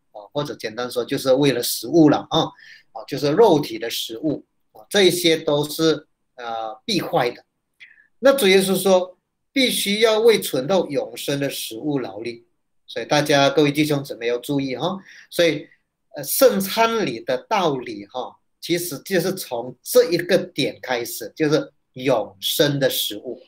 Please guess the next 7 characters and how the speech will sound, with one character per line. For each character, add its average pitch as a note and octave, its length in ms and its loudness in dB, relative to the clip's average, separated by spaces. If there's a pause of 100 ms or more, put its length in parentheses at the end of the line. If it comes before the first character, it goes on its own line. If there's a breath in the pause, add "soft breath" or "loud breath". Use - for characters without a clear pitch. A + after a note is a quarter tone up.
(500)
啊， D#3+ 220 0 (260 loud breath)
从 F#3 580 2
必 C4+ 220 2
坏 G#3 240 4
的 D#3+ 120 4
食 - 220 -6
物， D#3+ 400 0